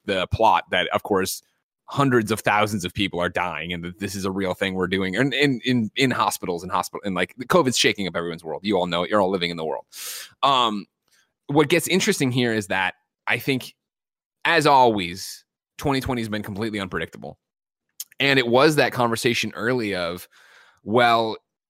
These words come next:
is it, if when we get to the launch of these at the holiday season, because I'm, I'm tossing, uh, Xbox Series X in here too. I'm sure,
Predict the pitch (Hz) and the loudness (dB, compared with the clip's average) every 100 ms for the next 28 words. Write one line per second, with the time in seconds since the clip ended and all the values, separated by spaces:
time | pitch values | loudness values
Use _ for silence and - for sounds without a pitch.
0 | _ _ _ 135 123 127 127 110 98 98 | _ _ _ -2 0 2 2 0 -6 -20
1 | 76 127 127 131 120 135 147 131 143 156 | -4 -2 0 0 0 0 0 0 0 0
2 | - 165 123 104 107 127 - 104 113 104 | 0 0 2 0 0 -2 -4 -4 -4 -4
3 | 92 95 107 107 101 - 82 - _ 113 | -6 0 2 2 0 -4 -6 -10 _ 0
4 | 151 143 120 131 131 92 - 87 82 90 | 2 4 2 -2 2 0 0 -8 -8 -6
5 | 78 78 101 - 76 - 87 87 76 - | -6 -4 -6 -6 -6 -4 -6 -4 -6 -6
6 | 85 82 - 95 76 90 95 82 | -8 -8 -4 -2 -2 -2 -2 -4